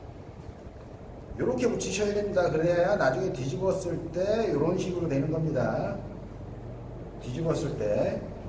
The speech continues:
자, 요렇게 놓고 미싱을 쳐서 나중에 요렇게 뒤집어 들어오는 겁니다. 이런 식으로. 자, 그렇기 때문에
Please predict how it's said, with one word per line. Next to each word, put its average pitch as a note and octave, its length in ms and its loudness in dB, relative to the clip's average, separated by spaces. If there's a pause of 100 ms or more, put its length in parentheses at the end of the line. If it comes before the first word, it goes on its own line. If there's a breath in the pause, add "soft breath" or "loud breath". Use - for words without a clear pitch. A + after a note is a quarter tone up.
(120)
자, G#2+ 140 2
요렇게 F#3 340 2
놓고 F3 260 2
미싱을 F3 380 2
쳐서 G3 400 2
나중에 D#3 360 4
요렇게 F3 640 0 (360)
뒤집어 D#3+ 300 0
들어오는 C3+ 360 4
겁니다. C3+ 280 0
이런 A2+ 180 0
식으로. G#2+ 600 -2 (400 loud breath)
자, - 100 -4
그렇기 D3+ 300 -4
때문에 D3 640 -2